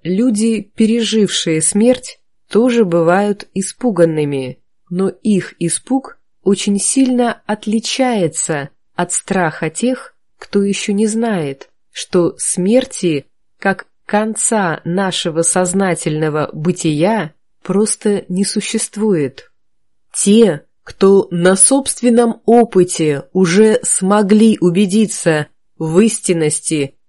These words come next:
и красоте потустороннего, уже навсегда освобождаются от страха перед смертью и даже с искренней надеждой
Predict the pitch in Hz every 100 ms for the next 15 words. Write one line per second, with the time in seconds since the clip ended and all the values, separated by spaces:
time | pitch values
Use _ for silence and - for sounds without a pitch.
0 | - 262 - - 233 262 247 247 247 240
1 | - 240 185 147 - - 190 208 - -
2 | 156 165 233 240 226 160 147 135 - _
3 | _ - 214 196 247 269 175 202 247 -
4 | 220 190 160 185 254 214 147 _ _ 196
5 | 214 - 247 208 262 240 208 254 240 180
6 | 165 - 175 156 135 _ _ _ 180 180
7 | - - 185 214 233 - 156 139 _ -
8 | 185 185 196 - - 214 196 156 - 151
9 | 135 131 - _ _ _ 160 156 170 165
10 | 170 170 - - - - 196 - - 165
11 | 160 160 160 156 180 226 185 175 160